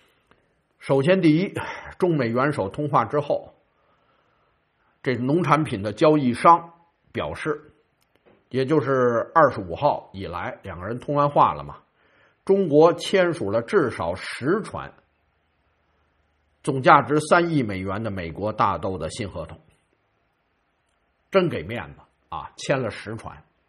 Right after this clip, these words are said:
路透社做了这么一个报道，那川普呢，人家这不是通完话以后，这不是要买大豆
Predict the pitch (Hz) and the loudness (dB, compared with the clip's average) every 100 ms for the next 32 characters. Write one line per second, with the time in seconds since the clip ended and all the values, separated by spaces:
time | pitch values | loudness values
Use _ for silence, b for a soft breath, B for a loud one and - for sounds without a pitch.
0 | _ _ _ _ _ _ _ _ _ _ | _ _ _ _ _ _ _ _ _ _
1 | _ _ _ _ _ _ _ _ _ - | _ _ _ _ _ _ _ _ _ 2
2 | 262 202 240 190 139 - 151 120 175 113 | 4 6 6 8 6 6 2 2 -2 -4
3 | 78 90 90 67 - - - b b b | -8 -8 -8 -10 -14 -20 -20 b b b
4 | b b _ _ 185 175 - 220 180 107 | b b _ _ 2 2 4 2 2 -6
5 | 110 135 135 123 117 135 143 131 123 135 | -2 0 0 -4 -6 -6 -6 -6 -6 -8
6 | 135 147 143 143 110 104 98 - 147 117 | -6 -4 -2 0 0 0 -4 2 4 4
7 | 110 117 135 98 82 107 127 | -2 -4 -4 -4 -6 -4 0